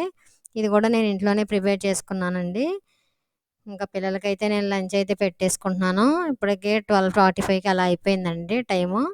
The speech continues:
ఇంకా పిల్లలు తినేసినాక నేను తింటాను. పిల్లలకి తినిపించేటప్పుడు కొంచెం ఇబ్బంది పెడతారండి, తిన-, తిన-, తినరు. మనమే ఇంకా కొంచెం ఓపిక చేసి అయితే పెట్టాలి. మళ్ళా వాళ్ళు తినపోతే మనకే బాధగా ఉంటది కదా.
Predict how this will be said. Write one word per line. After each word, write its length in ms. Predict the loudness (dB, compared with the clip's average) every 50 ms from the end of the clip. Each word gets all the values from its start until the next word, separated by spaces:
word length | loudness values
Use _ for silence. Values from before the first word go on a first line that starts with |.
| -8 _ _ _ _ _ _ _ _ _ _ _ -14
ఇంకా 140 | -10 -8 -6
పిల్లలు 380 | -2 0 0 2 2 2 2 2
తినేసినాక 520 | 2 0 0 0 -2 -2 -2 -4 -4 -2
నేను 300 | -2 -2 0 0 0 0
తింటాను. 540 | 0 -2 -4 -4 -2 -2 -2 0 0 0 0 0 -2 -4 _ _ _ _ _ _ _ _ _ _ _ _ _ _ _ _ _ _ _ _ _ _ _ _ _ _ _ _ _ _ _ _ _ _ _ _ _ _ _ _ _ -4
పిల్లలకి 340 | -2 0 0 0 0 0 -2
తినిపించేటప్పుడు 760 | 0 -2 0 2 2 0 2 2 0 0 0 0 0 0 0
కొంచెం 280 | 2 2 0 0 0 -2
ఇబ్బంది 260 | 0 2 0 0 2
పెడతారండి, 640 | 2 0 0 2 2 2 2 2 2 0 -2 -2 -4
తిన-, 360 | -2 0 0 0 0 0 0
తిన-, 400 | -2 -2 -4 -4 -4 -6 -8 -6
తినరు. 420 | -4 -4 -2 0 0 2 2 2 2 2 0 0 -4 -6
మనమే 400 | -6 -4 -4 -2 0 0 0 0
ఇంకా 220 | -2 -2 -2 -4 -4
కొంచెం 340 | -2 -4 -4 -2 0 0 2
ఓపిక 380 | 2 2 2 0 -2 -2 -2
చేసి 220 | -2 -2 -2 -2 -4
అయితే 200 | -4 -2 -4 -4
పెట్టాలి. 560 | -2 -4 -4 -4 -2 -2 -2 0 0 -2 -2 -4 -6 _ _ _ _ _ _ _ _ -4
మళ్ళా 200 | -2 2 4 6
వాళ్ళు 200 | 6 6 6 4
తినపోతే 440 | 2 0 0 2 2 2 4 4 2
మనకే 320 | 2 2 0 0 0 2
బాధగా 440 | 4 4 4 2 2 0 0 0 0
ఉంటది 320 | 0 0 -2 -4 -4 -4
కదా. 260 | -2 -2 -2 -2 -2